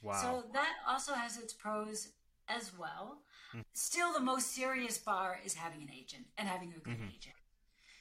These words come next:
Speaker 2: just as with everywhere else.
Speaker 1: Mm-hmm.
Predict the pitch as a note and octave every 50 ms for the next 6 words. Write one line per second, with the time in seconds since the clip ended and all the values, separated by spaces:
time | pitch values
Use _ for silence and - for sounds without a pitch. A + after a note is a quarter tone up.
0 | _ - G#3 G3 F#3 - - - - - G3 F#3+ F#3 - - F#3 F3 - - -
1 | - - - E3 D#3+ D#3 - D3 C#3+ C#3 - - - - - - - - - -
2 | _ _ _ _ - - A2 G2+ G#2 F#2+